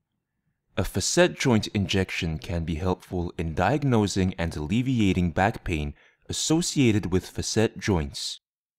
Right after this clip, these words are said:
The procedure is done under local anesthetic. The doctor will initially numb the skin and deeper tissues with the numbing medicine. A special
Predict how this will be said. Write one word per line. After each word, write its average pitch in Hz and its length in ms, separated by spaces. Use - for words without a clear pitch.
The 90 220
procedure 160 640
is 127 220
done 87 320
under 87 300
local 98 480
anesthetic. 90 880
The 82 120
doctor 131 500
will 101 220
initially 123 580
numb 107 320
the 90 140
skin 73 520
and 73 220
deeper 120 300
tissues 73 760
with 82 200
the 80 80
numbing 85 420
medicine. 78 600
A 87 80
special - 560